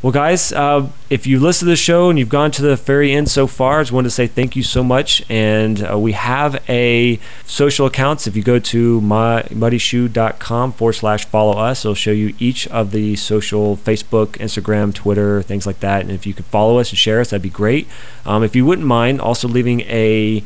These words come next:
a comment and giving a rating on iTunes. It's not the easiest thing, but if you go to my muddy shoe dot com forward slash iTunes, it'll take you to the page.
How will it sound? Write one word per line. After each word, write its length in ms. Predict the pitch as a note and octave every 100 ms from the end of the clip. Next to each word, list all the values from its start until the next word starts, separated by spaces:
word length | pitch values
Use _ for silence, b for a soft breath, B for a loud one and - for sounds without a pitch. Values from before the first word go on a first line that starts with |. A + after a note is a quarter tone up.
| B B B B
a 80 | G#2+
comment 580 | G2+ A#2 B2 E3+ - -
and 520 | G#2 A2 G#2+ G#2+ A2 G#2
giving 280 | A2+ A2+
a 60 | G#2+
rating 380 | G#2+ A2+ A#2+ B2
on 200 | A2 G#2
iTunes. 640 | G2+ A2+ C3 - G#2 A#2+ -
It's 180 | - F#2+
not 300 | F#2 A#2 -
the 140 | -
easiest 360 | C#3 B2+ B2 -
thing, 300 | A2+ B2+ C3+
but 200 | A2 G#2+
if 140 | G2+
you 60 | G2+
go 160 | A2+
to 440 | A2+ - G#2+ G#2+ G2+
my 260 | - F#2+ G#2
muddy 200 | A2+ A#2
shoe 180 | A2 B2
dot 200 | A#2+ G#2+
com 240 | - A#2+
forward 220 | G#2+ A#2 A2
slash 300 | A2 G#2+ G#2
iTunes, 400 | G#2 G#2 - C#3+
it'll 140 | G#2+
take 320 | F#2 - G#2
you 120 | - G#2+
to 340 | - A2 A2
the 160 | G2+ G2+
page. 580 | - F#2 G#2+ D#3 -